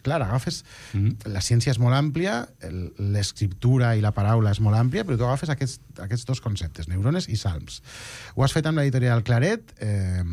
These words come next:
Speaker 1: i en el llibre dissecciones i exposes una mica aquest vincle entre fe i cervell. Eh, vas presentar el llibre, eh, fa relativament poc a la llibreria. Què tal aquesta presentació?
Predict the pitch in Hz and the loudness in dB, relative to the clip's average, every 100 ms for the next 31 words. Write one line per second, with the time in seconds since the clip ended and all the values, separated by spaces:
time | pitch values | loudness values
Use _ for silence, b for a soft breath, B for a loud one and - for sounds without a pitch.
0 | 87 - 123 104 101 101 120 139 113 - | -4 0 2 4 4 4 2 2 0 0
1 | 104 110 - 117 95 - 101 104 110 110 | 2 2 0 -4 -4 -2 0 2 4 4
2 | 101 101 131 B B B - - 123 110 | 4 4 0 B B B 2 4 2 2
3 | 123 123 135 147 127 113 107 104 - 127 | 2 4 2 0 0 0 0 -2 -2 -2
4 | 135 - 120 143 - 113 92 85 80 B | -2 -2 -2 -2 0 -2 -2 -4 -8 B
5 | B B B B B - 139 131 127 117 | B B B B B -2 2 2 2 2
6 | 131 165 185 170 151 131 127 120 110 104 | 0 0 0 2 2 2 2 4 4 4
7 | 98 95 92 92 - 95 87 82 73 - | 4 4 4 2 0 -2 0 -2 -4 -2
8 | 92 90 85 90 87 92 120 131 110 90 | 0 2 2 2 4 4 4 2 2 0
9 | 90 90 90 98 98 107 175 180 143 120 | 0 0 0 0 2 2 2 0 0 0
10 | - 107 95 92 - 95 104 92 92 107 | 0 2 2 0 0 0 0 0 0 0
11 | 180 | 0